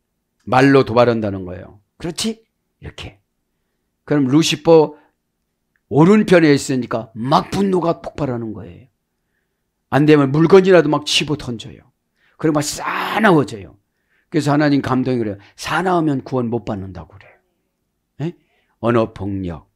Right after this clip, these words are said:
그렇잖아요. 행동으로 분노한 사람을 강화하여 그의 마음속에 무질서해.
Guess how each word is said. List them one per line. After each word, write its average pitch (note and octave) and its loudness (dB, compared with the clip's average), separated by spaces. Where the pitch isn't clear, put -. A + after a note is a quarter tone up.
그렇잖아요. - -16
행동으로 D#3+ 6
분노한 C#3 2
사람을 A#2+ 0
강화하여 A2 -6
그의 G#2 -4
마음속에 F#2 -10
무질서해. E3 -6